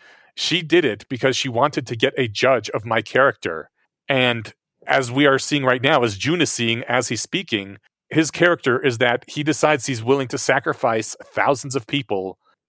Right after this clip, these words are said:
in order to, A, save millions that are underneath the, the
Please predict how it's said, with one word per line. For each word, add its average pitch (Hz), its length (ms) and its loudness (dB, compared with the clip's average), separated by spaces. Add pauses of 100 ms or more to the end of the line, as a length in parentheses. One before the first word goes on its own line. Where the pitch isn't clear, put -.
in 139 80 -2
order 135 200 4
to, 120 400 -2 (120)
A, 147 320 4
save 139 540 0
millions 127 540 0
that 120 120 4
are 117 200 2
underneath 123 440 -4
the, 110 340 2
the 104 320 -2